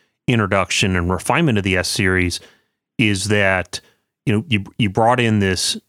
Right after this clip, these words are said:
new processor, new fan, and then the realization was the amount, the grain volume coming through the machine was so big,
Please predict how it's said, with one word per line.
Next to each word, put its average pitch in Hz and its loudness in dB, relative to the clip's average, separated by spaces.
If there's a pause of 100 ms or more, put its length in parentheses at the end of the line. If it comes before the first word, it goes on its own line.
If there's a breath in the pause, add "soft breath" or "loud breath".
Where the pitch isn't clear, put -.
new 117 2
processor, 95 -2 (360)
new 101 2
fan, 87 -2 (580 soft breath)
and 98 0
then 117 2
the 113 2
realization 104 0
was 92 -2
the 92 0
amount, 104 -2
the 92 -2
grain 120 0
volume 92 0
coming 101 -2
through 92 -2
the 90 -2
machine 156 0
was 123 -2
so 92 -2
big, 95 -2